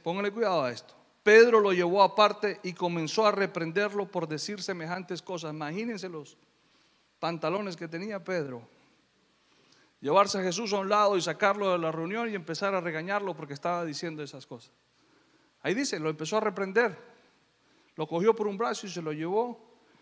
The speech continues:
Y dice que lo regañó y le dice, "Dios guarde. Dios nos libre, Señor. Eso jamás te sucederá a ti."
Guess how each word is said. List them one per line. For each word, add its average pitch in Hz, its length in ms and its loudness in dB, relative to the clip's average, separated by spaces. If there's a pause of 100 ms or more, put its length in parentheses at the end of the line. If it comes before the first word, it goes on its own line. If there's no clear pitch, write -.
(1500)
Y - 60 -8
dice 185 220 -2
que 180 80 -6
lo 175 140 2
regañó 165 560 0
y 190 60 0
le 170 80 -2
dice, 175 520 -2 (840)
"Dios 135 400 -2
guarde. 90 680 -16 (2250)
Dios 185 680 2
nos 185 260 -2
libre, 156 480 -2
Señor. 135 460 -4 (1080)
Eso 147 280 -2
jamás 175 680 0
te 151 100 -4
sucederá 127 560 -6
a 110 100 -10
ti." 110 180 -16